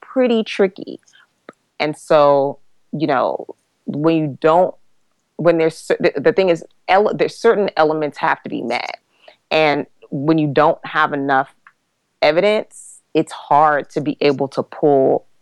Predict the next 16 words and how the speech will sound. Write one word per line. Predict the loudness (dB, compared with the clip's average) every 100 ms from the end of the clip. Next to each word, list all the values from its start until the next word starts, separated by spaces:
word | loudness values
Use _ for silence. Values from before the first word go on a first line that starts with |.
| _ -6
a | -4
case | -2 -4 -4
like | -8 -6
this | -10 -10
together. | -4 -2 -2 -10 -14 _ _ _ _ -4
But | -2
again, | 2 4 4 2 -2 -4
in | -2 2
the | 4
event | 2 2 2
that | 2 2
there | 2 2
is | 2
a | 0
jury, | -2 2 4 4 4 0 -4 -8 _ _ _ _ _ 0
typically | 2 4 0 2 2 2 -2